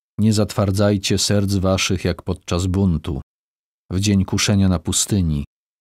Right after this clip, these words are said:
gdzie kusili mnie ojcowie wasi, wystawiając na próbę, chociaż widzieli dzieła moje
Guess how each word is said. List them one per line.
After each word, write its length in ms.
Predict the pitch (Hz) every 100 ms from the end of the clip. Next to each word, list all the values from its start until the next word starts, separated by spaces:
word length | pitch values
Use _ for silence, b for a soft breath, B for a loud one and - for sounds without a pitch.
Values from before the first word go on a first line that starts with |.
| _ _ _ -
gdzie 240 | 95 98 98
kusili 500 | 107 - 107 101 95
mnie 260 | 95 98
ojcowie 500 | - 92 - 95 90
wasi, 540 | 85 76 - - 71 76 _ _ _ _ _ -
wystawiając 680 | 98 - 101 98 95 95 -
na 120 | 85
próbę, 460 | 80 95 82 71 67 - _ _ _ -
chociaż 400 | 110 104 - 80
widzieli 480 | 80 87 104 104 87
dzieła 340 | 98 107 90
moje 380 | 87 98 95